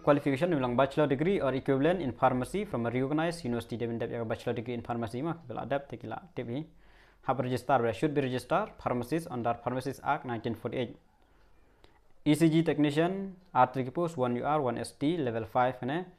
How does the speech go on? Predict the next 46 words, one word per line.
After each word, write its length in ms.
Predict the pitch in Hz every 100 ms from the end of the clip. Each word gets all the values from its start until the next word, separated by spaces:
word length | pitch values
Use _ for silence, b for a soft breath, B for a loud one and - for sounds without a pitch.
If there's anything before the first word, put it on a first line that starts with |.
| b b b -
B 100 | 123
S 140 | 131 -
c 100 | 160
with 140 | 131
physics 360 | - 123 160 170
as 160 | 113 -
one 160 | 135
of 80 | 123
subject 320 | 127 143 165
from 180 | 131 120
a 60 | 117
recognized 440 | 127 135 139 131
university 380 | 131 127 - 196
with 140 | 135 - -
one 240 | 127 139 151
year 140 | 131
experience 380 | 117 - 156 151
in 80 | 110
handling 420 | 120 123 160 165
cardiology 680 | 123 113 117 117 127 196 196 -
equipment. 560 | - 120 117 113 110 -
She's 200 | - 120
name 140 | 135
experience. 420 | 123 - - 113 - B B B 160
Pulih 160 | 156
paham 240 | 151 147 208
awal 220 | 160 127
pada 180 | 131 127
pindep 300 | 135 139 -
physics 280 | 123 135
ro, 120 | 151 151
toma 240 | 127 123
kita 200 | 120 120
kam 220 | 131 131
one 220 | 127 143
year 120 | 151 127
experience 540 | 117 - 127 135 135
with 180 | 135 156 - - -
cardiology 680 | 123 123 120 117 139 202 - -
equipment. 480 | 117 120 117 110 110
Dalam 240 | 120 120
pemdan 260 | 143 165 156
experience 420 | 143 - 165 139
na 120 | 107
apply 280 | - 117 113
re, 140 | 110